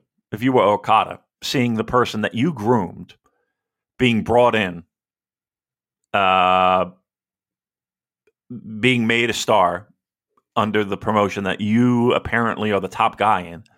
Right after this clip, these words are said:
walk away to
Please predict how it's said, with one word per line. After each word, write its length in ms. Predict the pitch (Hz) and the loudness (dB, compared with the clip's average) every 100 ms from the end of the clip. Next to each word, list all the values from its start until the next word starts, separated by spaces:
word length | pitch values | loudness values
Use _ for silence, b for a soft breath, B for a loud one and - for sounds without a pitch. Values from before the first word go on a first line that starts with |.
| _ _ _ _ _ _ _ _ _ _ _ _ | _ _ _ _ _ _ _ _ _ _ _ _
walk 380 | - 110 139 - | -4 2 2 2
away 580 | 110 117 110 87 87 - _ _ _ _ _ _ _ _ | 2 4 2 0 -4 -10 _ _ _ _ _ _ _ _
to 640 | - 131 120 117 113 107 | 0 2 4 2 0 -4